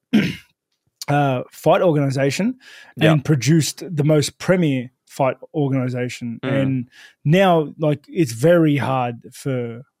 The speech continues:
Speaker 1: for other shows to, to pop up. There's,
Speaker 2: Right.
Speaker 1: there's two, like, they're, yeah, they're kingpins, you know, and that's, Xbox already, is already that.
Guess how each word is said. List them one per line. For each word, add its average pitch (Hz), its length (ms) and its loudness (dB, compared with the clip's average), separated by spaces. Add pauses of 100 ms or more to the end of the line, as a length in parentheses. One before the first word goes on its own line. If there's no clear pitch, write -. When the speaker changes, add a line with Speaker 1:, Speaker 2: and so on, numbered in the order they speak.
(200)
Speaker 1:
for - 220 -4
other 143 180 -2
shows 139 340 0
to, 143 260 -2
to 131 120 -6
pop 127 280 -6
up. 175 240 0 (360)
There's, 147 140 2
Speaker 2:
Right. 95 140 0
Speaker 1:
there's 143 180 -4
two, 160 340 0
like, 135 200 -4
they're, 156 180 2 (320)
yeah, 180 220 2
they're 139 120 -4
kingpins, 139 540 0
you 135 80 -4
know, 143 120 0
and 180 320 2
that's, 202 260 2 (340)
Xbox 240 360 4
already, 208 480 4
is 175 200 4
already 185 500 4
that. 120 440 -6